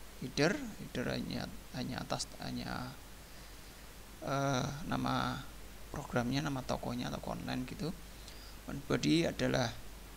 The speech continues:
eh, username, password, ini text field ya. Kemudian ada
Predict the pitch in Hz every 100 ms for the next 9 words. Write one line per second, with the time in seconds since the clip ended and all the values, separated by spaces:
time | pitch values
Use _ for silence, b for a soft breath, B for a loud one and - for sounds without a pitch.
0 | - - - - - - - - - -
1 | - - - - - - - - - -
2 | - - - - 127 - 95 143 156 165
3 | 170 135 123 135 147 156 - - 127 -
4 | - - - - - 151 127 131 165 -
5 | - - - - - - - - - B
6 | B B B B - 131 127 143 143 143
7 | 143 143 135 135